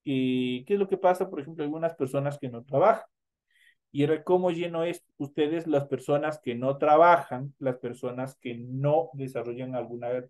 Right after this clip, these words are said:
algún tipo de actividad, por el hecho de desarrollar esta tarea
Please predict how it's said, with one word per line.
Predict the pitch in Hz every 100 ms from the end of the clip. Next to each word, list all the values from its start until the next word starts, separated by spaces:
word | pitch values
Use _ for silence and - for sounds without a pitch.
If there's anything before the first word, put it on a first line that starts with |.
| _
algún | 120 117 120
tipo | 127 -
de | 117
actividad, | 120 - 160 180 226 - _ _ _ _ _ _ _
por | 185 190
el | 196
hecho | 226 226 196 202 202
de | 135 143
desarrollar | 143 135 135 123 127 151
esta | 165 - 165
tarea | 165 165 160 127 131